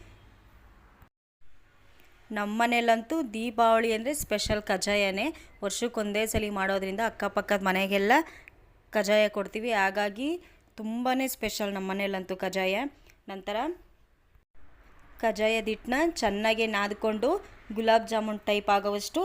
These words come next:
ಸ್ವಲ್ಪ ಸ್ವಲ್ಪ ಉಂಡೆನ ಗಟ್ಕೊಂಡು ನಂತರ ಒಂದು ಕವರ್ ಮೇಲೆ ತಟ್ಟಿ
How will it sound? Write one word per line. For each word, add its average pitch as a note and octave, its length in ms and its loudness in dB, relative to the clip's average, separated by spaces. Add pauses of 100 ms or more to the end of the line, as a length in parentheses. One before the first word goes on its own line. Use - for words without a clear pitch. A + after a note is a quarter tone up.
(140)
ಸ್ವಲ್ಪ G#3+ 180 -2
ಸ್ವಲ್ಪ G#3 200 -2 (120)
ಉಂಡೆನ G#3 320 2 (160)
ಗಟ್ಕೊಂಡು G#3 440 -2 (840)
ನಂತರ G3+ 280 0 (460)
ಒಂದು G#3 240 -4
ಕವರ್ G#3+ 360 2
ಮೇಲೆ A3 220 2 (1120)
ತಟ್ಟಿ A3+ 320 -4